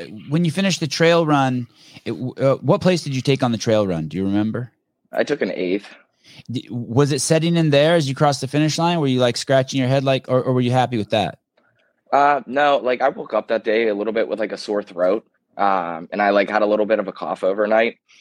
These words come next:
Speaker 2: and I was just, like, you know, just traveling, like, it was, like, cold and rainy there the one day. Um, and I was just like, "Ah, it's probably, like, allergies or the weather, or, uh, who knows what," you know what I mean? Just, like, switching beds, dust, I don't know.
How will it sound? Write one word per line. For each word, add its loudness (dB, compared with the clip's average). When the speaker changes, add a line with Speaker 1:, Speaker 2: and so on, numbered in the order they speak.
Speaker 2:
and -2
I 4
was -2
just, -6
like, 0
you -8
know, 2
just -8
traveling, 0
like, -2
it -6
was, -4
like, 0
cold 2
and -4
rainy -2
there 4
the 2
one 0
day. 2
Um, -8
and -2
I 2
was 0
just -6
like, 0
"Ah, -2
it's -4
probably, -2
like, -2
allergies -2
or -4
the -8
weather, 2
or, 0
uh, -2
who 0
knows 2
what," 2
you 4
know 4
what 2
I -2
mean? 0
Just, -2
like, -2
switching -2
beds, 0
dust, -8
I -6
don't -8
know. -8